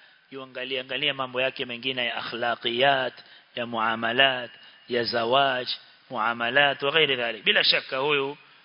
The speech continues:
amepoteleza kwenye da'wa ya sunna, na ambaye kwamba hako kwenye da'wa ya sunna,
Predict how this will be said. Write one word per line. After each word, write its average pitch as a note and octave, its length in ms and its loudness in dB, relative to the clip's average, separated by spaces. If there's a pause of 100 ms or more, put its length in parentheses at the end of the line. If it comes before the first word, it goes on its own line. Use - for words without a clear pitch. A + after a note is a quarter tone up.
(220)
amepoteleza B2+ 880 -2
kwenye B2 240 -8
da'wa B2+ 320 0
ya B2 60 -2
sunna, F#3 400 0 (480)
na D#3 380 -4 (100)
ambaye D3+ 320 2
kwamba D3 320 -4
hako G#3+ 320 0
kwenye F3 240 0
da'wa D3 300 -2
ya C3+ 60 -4
sunna, G3 380 -8